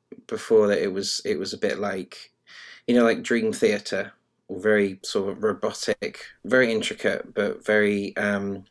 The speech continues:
slick. Everything planned, like, to the absolute detail. And though these guys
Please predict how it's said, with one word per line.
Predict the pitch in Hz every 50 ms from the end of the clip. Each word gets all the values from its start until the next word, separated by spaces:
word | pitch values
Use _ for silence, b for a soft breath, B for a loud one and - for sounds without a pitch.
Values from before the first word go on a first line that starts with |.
| - - -
slick. | - - - - - - 107 104 98 - - - - - - _ - b b b b
Everything | - 240 226 240 233 - - 110 104 104 104 101 101 101 101 - _ -
planned, | - - 117 107 104 104 101 101 98 90 - - - -
like, | 101 98 101 95 - -
to | - - - -
the | - 104 104
absolute | 110 107 - - - 107 101 104 98 98 107 - - -
detail. | 117 113 101 98 - - 104 107 104 107 - - _ _ _ _ _ _ _ _ _ -
And | 113 110 107 104 104 104 101 - - - - B B B B B B B B B B B B -
though | - 73 - 120 123 123 113 -
these | 110 123 117 -
guys | - 120 110 110 107 107 104 - - - - -